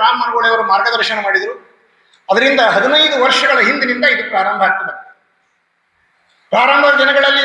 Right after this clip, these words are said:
ಸ್ವಲ್ಪ ಕಷ್ಟ ಆದ್ರೂ ಸಹಿತ, ಆದ್ರೆ ಅದನ್ನ ಆಚರಿಸಲೇಬೇಕು. ಅದಕ್ಕೆ ಬೆನ್ನೆಲುಬಾಗಿ ನಿಂತು ಹಿರಿಯರಾಗಿರ್ತಕ್ಕಂಥ ಶಾಮರಾವ್ ತ್ಯಾದಿಗುಪ್ಪಿ ಇರಬಹುದು, ಓಣ್ಯಾಳಗಿರ್ತಕ್ಕಂಥ ಅನೇಕ ಹಿರಿಯರು ಇದಕ್ಕೆ ಮಾರ್ಗದರ್ಶನ ಮಾಡಿದರು. ಹೀಗೆ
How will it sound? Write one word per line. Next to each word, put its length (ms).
ಸ್ವಲ್ಪ 240
ಕಷ್ಟ 200
ಆದ್ರೂ 220
ಸಹಿತ, 160
ಆದ್ರೆ 220
ಅದನ್ನ 200
ಆಚರಿಸಲೇಬೇಕು. 680
ಅದಕ್ಕೆ 300
ಬೆನ್ನೆಲುಬಾಗಿ 600
ನಿಂತು 300
ಹಿರಿಯರಾಗಿರ್ತಕ್ಕಂಥ 720
ಶಾಮರಾವ್ 320
ತ್ಯಾದಿಗುಪ್ಪಿ 460
ಇರಬಹುದು, 300
ಓಣ್ಯಾಳಗಿರ್ತಕ್ಕಂಥ 680
ಅನೇಕ 200
ಹಿರಿಯರು 340
ಇದಕ್ಕೆ 280
ಮಾರ್ಗದರ್ಶನ 560
ಮಾಡಿದರು. 280
ಹೀಗೆ 280